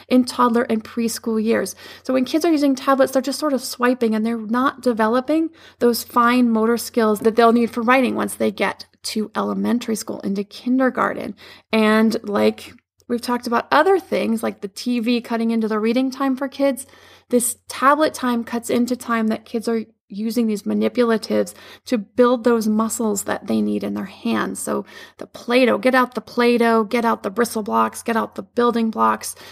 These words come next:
get out some Duplo, these other tools that will build these fine motor skills. Okay, so dominance, hand dominance, will settle in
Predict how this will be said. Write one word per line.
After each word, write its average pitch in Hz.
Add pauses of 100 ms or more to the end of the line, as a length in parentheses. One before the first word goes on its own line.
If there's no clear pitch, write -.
(100)
get 233
out 220
some 208
Duplo, 233 (320)
these 247 (160)
other 294
tools 233
that -
will 220
build 214
these 226
fine 214
motor 196
skills. - (1500)
Okay, 247
so 254
dominance, 262
hand 294
dominance, 196
will 233
settle 262
in 254